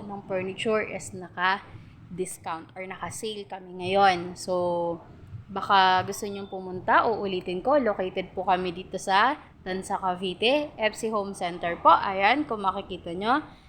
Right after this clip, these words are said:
So, punta na kayo para maka-avail kayo ng discounted price namin na furniture. So, lahat po actually. Nagkikater kami dito ng mga furniture.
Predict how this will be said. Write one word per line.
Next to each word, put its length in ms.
So, 240
punta 320
na 80
kayo 400
para 640
maka-avail 720
kayo 240
ng 560
discounted 640
price 320
namin 320
na 160
furniture. 800
So, 240
lahat 320
po 240
actually. 560
Nagkikater 640
kami 320
dito 240
ng 560
mga 400
furniture. 800